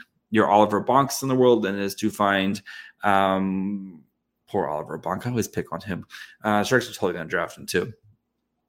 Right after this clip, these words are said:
But it's easier to find those guys who can play good, good to great defense than it is to find guys who can be point scorers like that. So, um, so that's gonna do it for today.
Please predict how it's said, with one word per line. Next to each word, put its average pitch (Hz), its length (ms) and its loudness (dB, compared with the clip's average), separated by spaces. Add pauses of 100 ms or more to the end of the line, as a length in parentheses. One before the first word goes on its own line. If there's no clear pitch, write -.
(160)
But 135 160 8
it's 120 160 6
easier 165 200 8
to 143 80 4
find 131 240 4
those 123 120 2
guys 107 280 0
who 107 80 -6
can 104 240 -4
play 101 920 0 (120)
good, 117 420 6 (800)
good 113 320 2
to 107 100 -10
great 98 300 -4
defense 117 440 -4 (320)
than 101 120 -4
it 101 60 -2
is 95 160 -6
to 101 100 -4
find 98 500 -2
guys 92 460 2
who 95 160 -6
can 95 920 -6 (800)
be 98 480 -4 (300)
point 92 260 -2
scorers - 400 -2
like 76 160 -6
that. 62 300 -8
So, 87 280 -2 (420)
um, 110 600 4 (480)
so - 120 -4
that's 147 100 -4
gonna 175 140 0
do 175 100 4
it 175 80 0
for 175 100 0
today. 165 380 2